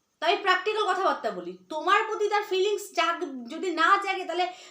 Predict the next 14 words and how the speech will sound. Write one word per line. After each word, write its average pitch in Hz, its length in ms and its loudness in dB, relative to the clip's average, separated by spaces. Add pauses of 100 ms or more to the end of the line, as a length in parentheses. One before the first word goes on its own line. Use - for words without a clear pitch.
(280)
যদি 311 240 -6
heart 285 280 0
to 370 100 -2
heart 415 160 0
connection 381 320 0
না 370 160 2
হয়, 381 140 4
তাহলে 370 180 2
সে 381 180 -6
ফিজিক্যাল 370 460 -2
ভাববে 339 320 2
কেন 415 200 2
তোমাকে 403 260 2
নিয়ে? 226 320 -4